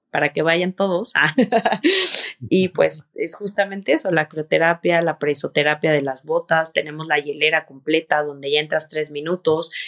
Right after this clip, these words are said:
y te recuperas al cien, pero también le dimos ese toque donde es belleza para las señoras,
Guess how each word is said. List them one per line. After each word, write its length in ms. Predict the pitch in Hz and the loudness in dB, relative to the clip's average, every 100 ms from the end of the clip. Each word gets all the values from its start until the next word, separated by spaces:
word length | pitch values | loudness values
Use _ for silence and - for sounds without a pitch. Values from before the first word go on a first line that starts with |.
| - | -6
y 140 | - 143 | -4 -2
te 100 | 143 | 0
recuperas 640 | 139 - - 151 156 156 | -2 -6 -2 0 0 -2
al 100 | 147 | -2
cien, 380 | 180 170 175 - - - - | 0 2 0 -4 -14 -8 2
pero 200 | 214 214 | 2 4
también 380 | 214 220 214 | 2 2 2
le 80 | 214 | 2
dimos 320 | 220 214 214 | 2 2 0
ese 240 | 214 202 208 | 0 -2 -2
toque 400 | - 214 - 190 | 0 0 0 0
donde 580 | 175 165 165 170 175 175 | 0 -2 2 2 4 2
es 240 | 170 165 | 0 0
belleza 500 | 170 165 170 165 170 | 2 2 0 0 -2
para 200 | 160 147 | -2 -2
las 180 | 139 135 | -4 -6
señoras, 540 | 147 147 147 - - | -8 -8 -8 -6 -8